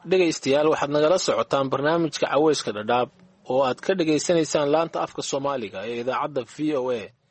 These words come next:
si toosna idinkaga imanaya xeryaha Dhadhaab ee gobolka Waqooyi Bari ee dalka Kenya.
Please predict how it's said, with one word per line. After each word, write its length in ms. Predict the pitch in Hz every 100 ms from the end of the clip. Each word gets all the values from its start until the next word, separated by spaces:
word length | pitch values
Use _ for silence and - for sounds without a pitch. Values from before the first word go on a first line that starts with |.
| _ _
si 120 | - 147
toosna 380 | 135 123 143 139
idinkaga 380 | 123 120 127 151
imanaya 420 | 143 143 127 135
xeryaha 400 | - 131 160 147
Dhadhaab 400 | 123 117 135 147 -
ee 120 | - 131
gobolka 360 | 160 147 -
Waqooyi 380 | 127 - 147 139
Bari 220 | 127 139 143
ee 120 | 123
dalka 300 | 127 131 117
Kenya. 440 | - 147 123 104